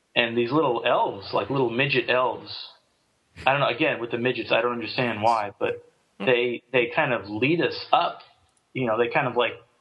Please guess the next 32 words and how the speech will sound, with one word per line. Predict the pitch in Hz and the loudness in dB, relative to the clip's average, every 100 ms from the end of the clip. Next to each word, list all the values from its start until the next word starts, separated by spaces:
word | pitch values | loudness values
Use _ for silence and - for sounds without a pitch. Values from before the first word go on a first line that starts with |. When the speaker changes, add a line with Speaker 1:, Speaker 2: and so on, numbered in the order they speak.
| _ - | _ -2
Speaker 1:
push | 139 - | -2 0
the | 131 | 0
other | 127 | 2
little | 131 117 | 0 -4
kids | 107 - 196 143 | -2 0 2 0
out | 101 | 0
of | |
the | 101 | 0
way, | 101 104 117 - 160 - 175 | 0 2 0 -2 -4 -2 -2
<laughs> | 160 | 2
basically, | 127 120 165 139 120 120 _ _ - | 0 0 -6 -6 -10 -10 _ _ -2
and | 135 139 | -2 0
take | - 151 151 | 0 2 2
us | 135 - - | 0 0 0
up | 135 135 - - - - - _ _ - | 2 0 -4 -16 -20 -20 -20 _ _ -4
to | |
the | 135 127 | -2 2
front | 151 | 2
of | 127 | 2
the | 110 | 2
line | 123 165 131 | 2 0 -2
to | 117 | -4
Santa | - 190 226 | 0 0 0
Claus. | - 110 92 - - - _ _ _ _ _ - | 0 0 0 -4 -8 -20 _ _ _ _ _ -2
And | 127 | 2
I'm | 127 127 | 2 2
like, | 117 107 101 - _ _ _ _ _ _ _ - | 2 0 -6 -18 _ _ _ _ _ _ _ 0
"Okay, | 147 185 131 | 0 2 2
this | 170 | 0
is | 147 107 | -2 -2
weird." | 107 101 - 98 - _ _ _ _ _ _ _ - | 0 0 0 -4 -10 _ _ _ _ _ _ _ 0
Um, | 120 117 113 113 113 113 | 2 4 2 0 -2 -12